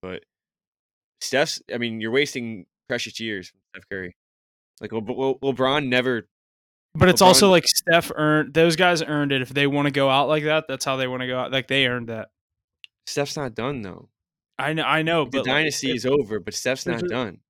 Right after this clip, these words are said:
Speaker 2: Yeah, there's a reason they asked him, like, "What
Speaker 1: It's
Speaker 2: do you
Speaker 1: like
Speaker 2: wanna do
Speaker 1: LeBron
Speaker 2: here?"
Speaker 1: leaving on from Miami in twenty fourteen. Like, "These guys are getting old. I'm not done, though. I'm gonna go back to Cleveland with Kyrie, go win a championship." When he sees that team g-, falling apart, he's like, "All right, I'm gonna go to L A 'cause I'm not done yet. I'm gonna go to L A, build an empire,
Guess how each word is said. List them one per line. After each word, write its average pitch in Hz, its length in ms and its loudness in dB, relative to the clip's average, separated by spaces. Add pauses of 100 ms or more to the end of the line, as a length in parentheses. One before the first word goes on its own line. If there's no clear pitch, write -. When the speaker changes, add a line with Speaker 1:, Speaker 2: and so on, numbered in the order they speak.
(200)
Speaker 2:
Yeah, 170 160 0
there's 160 220 -2
a 160 60 -2
reason 160 320 0
they 139 180 0
asked 139 320 -4
him, 143 260 -6
like, 123 240 -10 (120)
"What 143 80 -4
Speaker 1:
It's 135 80 -2
Speaker 2:
do 135 60 0
you 135 40 0
Speaker 1:
like 135 120 -2
Speaker 2:
wanna 139 100 2
do 139 100 -4
Speaker 1:
LeBron 139 200 4
Speaker 2:
here?" 123 100 -2
Speaker 1:
leaving 131 240 0
on 131 140 2
from 131 120 -10
Miami 127 400 0
in 113 80 -4
twenty 127 220 -6
fourteen. 123 520 -6
Like, 104 120 -8
"These 127 160 -4
guys 147 240 2
are - 20 -2
getting 123 240 0
old. 131 320 0
I'm 131 180 -2
not 127 220 0
done, 131 220 -2
though. 104 140 -6
I'm 107 140 -8
gonna 120 140 -6
go 113 100 -4
back 107 200 -4
to - 80 -20
Cleveland 107 420 -8 (180)
with 104 120 -14
Kyrie, 107 480 -2
go 107 140 -6
win 107 120 -4
a 104 60 -6
championship." 101 680 -8 (340)
When 110 100 -8
he - 20 -8
sees 127 280 -6
that 131 200 0
team 123 240 -6
g-, 117 80 -10 (300)
falling 117 240 -4
apart, 110 400 -4 (320)
he's 123 100 -8
like, 120 140 -2
"All 135 120 6
right, 117 160 4
I'm 101 100 -4
gonna 123 100 -4
go 123 100 2
to 120 100 2
L 120 220 0
A 120 100 2
'cause - 160 -12
I'm 127 200 -4
not 117 180 -2
done 131 220 -4
yet. 98 200 -6
I'm - 100 -10
gonna 110 80 -6
go 113 100 -4
to 110 80 -4
L 113 160 -4
A, 120 120 0
build 110 300 -6
an 110 80 -4
empire, 101 560 -6